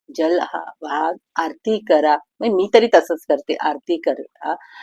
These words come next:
आणि मनोभावनाने त्यांचं दर्शन घ्या. आपल्याला दिसो नाही दिसो हा प्रश्न नाही, परंतु आपल्या नियमाप्रमाणे आपण त्यांना जल अर्पण करून त्यांचं रविवारी पूजन करायचं असतं. आणि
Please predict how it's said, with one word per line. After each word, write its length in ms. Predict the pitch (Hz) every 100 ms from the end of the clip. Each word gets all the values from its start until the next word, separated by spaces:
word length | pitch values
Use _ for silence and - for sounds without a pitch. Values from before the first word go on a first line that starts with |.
| - -
आणि 320 | 180 185 190
मनोभावनाने 840 | 180 190 220 214 202 196 185 175 175
त्यांचं 300 | 165 147 156
दर्शन 480 | 139 139 - 165
घ्या. 160 | 156 143 - _ _ _ -
आपल्याला 360 | 185 196 185
दिसो 720 | 175 190 175 - 214 208 208 202
नाही 300 | 190 180 180
दिसो 440 | 185 - 196 185
हा 240 | 185 165
प्रश्न 440 | 156 151 151 - 160
नाही, 360 | 160 165 147 -
परंतु 280 | 165 160 160
आपल्या 400 | - 165 - 208
नियमाप्रमाणे 800 | 240 170 151 147 - 139 143 160
आपण 540 | - - - 190 220
त्यांना 500 | 240 147 127 131 170 208 _ - - _ 139
जल 220 | 156 147
अर्पण 380 | 147 147 147 143
करून 420 | - 139 160 254
त्यांचं 460 | 277 - 139 131 165
रविवारी 720 | 151 135 139 143 135 202 339 _
पूजन 300 | 156 143 127
करायचं 360 | 127 127 _ 147
असतं. 340 | - - 143 - _ - - -
आणि 220 | 175 180